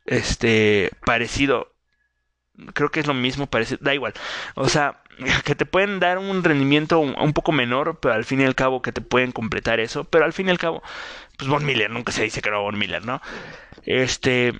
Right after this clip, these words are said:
y pues, son un equipo interesantísimo que trajeron a Kyrie Lamb en primera ronda.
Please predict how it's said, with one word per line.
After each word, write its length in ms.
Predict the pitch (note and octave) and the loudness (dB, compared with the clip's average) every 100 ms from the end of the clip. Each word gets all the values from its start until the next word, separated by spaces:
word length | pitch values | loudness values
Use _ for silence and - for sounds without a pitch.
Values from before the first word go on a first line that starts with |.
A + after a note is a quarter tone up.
| - _ _ _ - | -10 _ _ _ -2
y 180 | D3 E3 | 4 4
pues, 520 | - D3 C#3+ - - - | 6 4 4 -2 -8 -4
son 300 | - F3+ G3+ | 0 2 2
un 40 | |
equipo 600 | F#3+ - - F3+ D#3+ - - | 0 -4 0 4 4 2 0
interesantísimo 720 | D#3 D#3 D3+ D3+ F3+ E3+ B2 | 2 2 -2 -2 2 2 2
que 100 | - | 2
trajeron 380 | B2+ D3+ D3+ | 2 0 0
a 80 | A#2+ | -2
Kyrie 360 | - B2+ C#3 B2+ | 0 0 2 4
Lamb 300 | B2 C3 E2+ | 2 0 -2
en 280 | G#2 A2+ A2 | -4 -4 -6
primera 360 | G#2+ A2+ A2 | 0 0 0
ronda. 420 | A2+ A#2 C3 D#3+ | -2 -2 0 -2